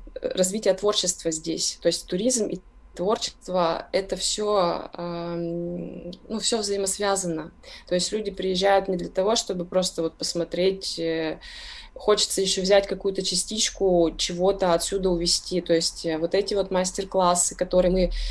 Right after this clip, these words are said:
сейчас, э, всё больше и больше проводим, а, из которых, э, как раз люди, приезжающие,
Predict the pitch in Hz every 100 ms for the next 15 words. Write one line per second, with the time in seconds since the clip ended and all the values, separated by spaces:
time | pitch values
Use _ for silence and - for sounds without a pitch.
0 | - - 175 185 180 180 - 175 165 -
1 | 180 202 - 180 185 185 - 185 175 175
2 | 170 160 - - - - - - 160 160
3 | 160 160 180 - - - - 196 - 196
4 | 226 214 214 - - - - - 190 -
5 | 185 170 - - - - - 185 190 185
6 | 202 180 - 180 175 180 170 - - 165
7 | 151 -